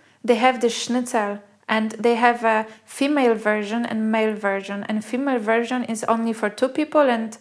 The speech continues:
male version is, like, for three people. It's that big. And you, you eat this schnitzel and you're like,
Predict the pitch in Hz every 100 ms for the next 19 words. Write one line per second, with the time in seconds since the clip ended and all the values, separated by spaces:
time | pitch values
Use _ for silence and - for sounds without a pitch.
0 | _ 240 240 240 233 240 240 233 220 220
1 | 208 - 220 220 196 - - - - -
2 | - 233 226 202 226 208 - - - -
3 | _ - 233 220 - 233 240 240 240 269
4 | 240 269 - 247 254 254 247 247 - 233
5 | 233 233 233 226